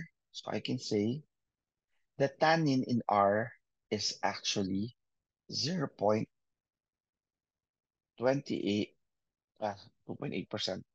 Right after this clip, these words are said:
I'm lacking one zero. Zero point zero two eight times the residue, nine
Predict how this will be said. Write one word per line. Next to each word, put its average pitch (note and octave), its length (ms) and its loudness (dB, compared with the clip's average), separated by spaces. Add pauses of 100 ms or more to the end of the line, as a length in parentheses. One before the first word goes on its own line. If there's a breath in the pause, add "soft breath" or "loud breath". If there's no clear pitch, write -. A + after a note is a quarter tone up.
(160)
I'm G2 160 -6
lacking F#2 380 -8
one F#2 180 -8
zero. F2+ 440 -8 (4000)
Zero C3+ 340 -6
point A2 260 0 (640)
zero C3+ 540 -4
two A#2 180 -2
eight G#2 260 0 (1500)
times D3+ 540 2 (360)
the A2 220 0
residue, G#2 680 0 (920)
nine G2 280 -8